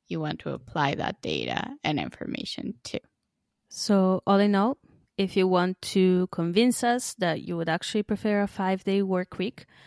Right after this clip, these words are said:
Speaker 2: or you want to prove me wrong on the electronic monitoring system,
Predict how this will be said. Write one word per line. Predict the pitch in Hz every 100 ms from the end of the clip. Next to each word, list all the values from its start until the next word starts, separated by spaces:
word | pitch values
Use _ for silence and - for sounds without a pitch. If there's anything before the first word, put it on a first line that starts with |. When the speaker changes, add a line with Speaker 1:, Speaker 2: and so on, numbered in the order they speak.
| - _ _ -
Speaker 2:
or | 220 196
you | 185 180
want | 170
to | 165
prove | - 180
me | 190 185
wrong | 185 180 185 185 -
on | 175 170 170 170 -
the | 170 170 160
electronic | 165 165 - - 165 165 156 - - _ _
monitoring | - 185 185 190 202 202 202
system, | - 214 - 254 262